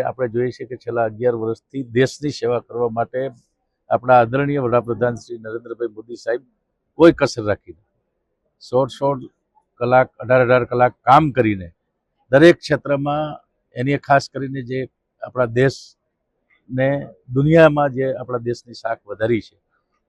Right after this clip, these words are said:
અને વિકાસ માટેનું હંમેશા એને વાત કરી છે અને એનાથી ખાસ કરીને ગરીબ વર્ગ જે છે, મધ્યમ વર્ગ છે, હમણાં આપણે જોયું કે કેન્દ્રનું જે બજેટ આવ્યું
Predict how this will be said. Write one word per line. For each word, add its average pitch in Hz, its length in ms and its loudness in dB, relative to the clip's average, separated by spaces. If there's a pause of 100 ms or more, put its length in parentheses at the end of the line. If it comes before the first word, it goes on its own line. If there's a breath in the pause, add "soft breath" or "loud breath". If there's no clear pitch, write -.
અને 123 160 -2
વિકાસ 156 440 6 (880)
માટેનું 139 560 -4 (500)
હંમેશા 143 380 2 (380)
એને 127 300 -4 (380)
વાત 113 240 0
કરી 120 260 -2
છે 92 180 -14 (460)
અને 120 140 -4
એનાથી 120 440 2 (420)
ખાસ 135 200 4
કરીને 143 280 -4
ગરીબ 127 380 4
વર્ગ 120 300 2
જે 104 120 -4
છે, 95 180 -16 (540)
મધ્યમ 127 360 6
વર્ગ 135 180 2
છે, 98 240 -10 (440)
હમણાં 135 260 2
આપણે 131 200 2
જોયું 127 340 4 (680)
કે 127 120 0
કેન્દ્રનું 131 520 -4
જે 120 100 -4
બજેટ 113 340 -2
આવ્યું 101 280 -2